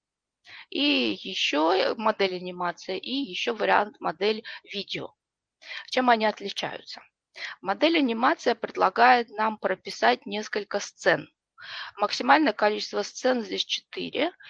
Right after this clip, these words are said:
Четыре блока можно прописать. По умолчанию уже две сценки добавлены.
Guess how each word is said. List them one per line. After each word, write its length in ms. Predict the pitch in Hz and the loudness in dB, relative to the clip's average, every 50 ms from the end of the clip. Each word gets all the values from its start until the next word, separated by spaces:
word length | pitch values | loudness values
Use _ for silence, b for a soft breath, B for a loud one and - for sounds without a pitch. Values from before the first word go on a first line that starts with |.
| B B | B B
Четыре 380 | - - - - - - 208 202 | -12 -12 -10 -6 -4 -2 -2 -2
блока 420 | - - 381 - 175 - - 208 | -4 -4 -4 -4 -4 -2 -2 -4
можно 360 | 220 233 254 254 254 - 262 247 | -2 0 0 0 0 -2 -4 -4
прописать. 720 | - - 240 233 _ - 233 - - 220 214 - - - | -2 -2 -4 -2 _ -10 -8 -4 -2 -2 -2 -4 -4 -4
По 100 | - 233 | -4 0
умолчанию 520 | 233 240 247 254 254 - 349 370 339 294 | 2 2 2 2 2 0 0 0 0 -2
уже 160 | 254 202 214 | -2 -2 -4
две 220 | - - 214 233 240 | -4 -2 -2 -2 -2
сценки 380 | - - 233 226 220 - 208 - 208 - _ | -2 -6 -6 -6 -4 -8 -4 -2 -2 -2 _
добавлены. 580 | - - 262 - - - - - - 294 285 | -6 -4 -4 -4 -4 -4 -8 -12 -18 -20 -20